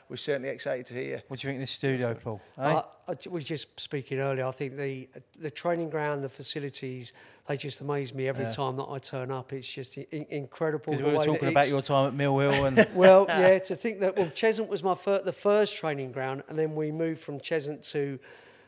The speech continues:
Speaker 3: Mill Hill, and the facilities were limited, to say the least, but we didn't know any different. It was what it was, and we just used to go in and train and enjoy it every day, but they weren't to this level, certainly not.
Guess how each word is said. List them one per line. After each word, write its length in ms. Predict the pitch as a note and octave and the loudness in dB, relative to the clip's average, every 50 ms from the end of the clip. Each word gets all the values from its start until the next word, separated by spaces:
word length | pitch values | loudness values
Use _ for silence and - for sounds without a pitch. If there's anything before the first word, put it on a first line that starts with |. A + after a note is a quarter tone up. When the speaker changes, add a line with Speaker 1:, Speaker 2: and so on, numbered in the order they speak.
| _ - D3 | _ -8 -4
Speaker 3:
Mill 220 | D3 C#3+ C#3 C3 | -2 0 0 -2
Hill, 420 | A#2+ B2 C3+ C3 B2+ A#2+ B2 C3 - - | -2 -2 0 0 0 0 -2 -4 -6 -6
and 240 | D3 C3+ C3+ C3 | -6 -4 -4 -4
the 40 | B2+ | -6
facilities 720 | B2 - C#3+ B2+ - - D3+ D3 C3+ - - C#3+ C3+ A#2 - | -6 -8 -8 -6 -6 -4 -6 -6 -6 -8 -10 -10 -10 -10 -6
were 280 | C#3+ C#3 C3+ C3+ C3+ - - | -4 -2 0 0 -2 -2 -4
limited, 400 | D#3 C#3+ C3+ C3 - - C3+ - | -6 -6 -6 -6 -10 -12 -12 -12
to 120 | - - C3 | -10 -10 -8
say 180 | - C#3+ C3+ | -6 -6 -4
the 80 | B2+ C3 | -4 -4
least, 180 | C#3+ C3+ - | -6 -6 -6
but 140 | - D#3+ E3 | -6 -6 -6
we 80 | F#3 E3+ | -6 -4
didn't 200 | C3+ F#3 E3+ E3+ | -4 -4 -2 0
know 120 | E3 D#3+ | 0 0
any 160 | D#3 D#3 D3 | 0 -2 -2
different. 460 | C#3+ - A3 G#3 - - G#3 G3+ G3+ - | -2 -2 -2 -2 0 2 2 2 2 0
It 180 | F#3 E3+ D#3+ - | -2 -4 -2 -4
was 160 | E3 D3 - | -6 -4 0
what 140 | F#3 E3+ D#3 | 2 2 2
it 140 | D3+ C#3 | 2 2
was, 320 | E3+ F3 F3+ F3+ F3 F3 - - - - - - - - - - | 4 6 6 6 6 4 -2 -10 -16 -20 -20 -20 -20 -20 -12 -8
and 140 | - D3 | -6 -4
we 80 | D3 D3+ | -4 -4
just 220 | C#3 D#3+ D3 - | -6 -6 -8 -6
used 160 | D#3+ D3 - - | -8 -8 -8 -8
to 80 | D3 | -6
go 180 | - D#3+ D#3 D#3+ | -2 0 0 0
in 80 | D3+ | 0
and 100 | D3+ D3 | -2 -4
train 360 | B2+ - D#3+ D#3 D#3 D#3 D3+ D3+ | -6 -4 -2 0 0 0 0 0
and 180 | D3 D3 D3+ - | -2 -2 -4 -6
enjoy 300 | - F3 C#3 C3 D#3 D#3 | -10 -10 -6 -4 -2 -2
it 100 | D3+ - | 0 -2
every 200 | - C#3 C3 D3+ | -4 -6 -6 -6
day, 240 | C3+ - D#3 D3 C#3+ | -2 0 0 0 0
but 220 | B2+ - D3 - - | -2 -4 -4 -2 -2
they 140 | D#3 D#3 | -2 -2
weren't 360 | D3+ C#3+ E3+ E3+ E3 E3+ D#3+ - - - - - - - _ - | -2 -2 -2 -2 -2 -2 -4 -6 -12 -20 -20 -20 -20 -20 _ -8
to 120 | - - D3+ | -6 -4 -4
this 300 | D#3 D#3+ C#3+ - - - | -2 -2 -2 -2 -2 -2
level, 380 | D3+ D3 C#3 B2 C#3 C#3+ C3+ | -2 -2 -2 -2 -2 -4 -4
certainly 420 | C3 - - E3 D3+ - - C#3+ C3+ | -4 -4 -2 -2 -2 -2 -2 -4 -2
not. 260 | C3+ C3+ C3 C3+ - | -2 -2 -2 -4 -6